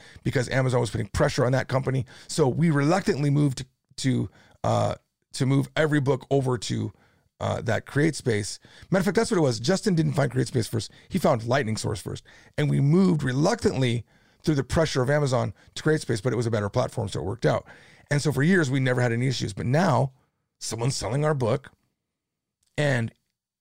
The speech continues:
it's got an, a certain amount in stock. If you ever went and bought the book,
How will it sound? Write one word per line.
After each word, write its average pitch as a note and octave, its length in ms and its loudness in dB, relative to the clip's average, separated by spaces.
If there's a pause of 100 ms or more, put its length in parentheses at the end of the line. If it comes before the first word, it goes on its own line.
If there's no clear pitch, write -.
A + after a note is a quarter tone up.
it's C#3 240 -2
got C3 300 0 (220)
an, B2 200 -2
a A#2+ 140 0
certain E3 220 0
amount C3 240 0
in C3 80 -2
stock. - 400 0
If B2+ 100 -4
you E3 120 0
ever G#3+ 180 4
went E3 160 2
and C#3 60 0
bought C3+ 160 0
the B2 60 -4
book, E3+ 300 0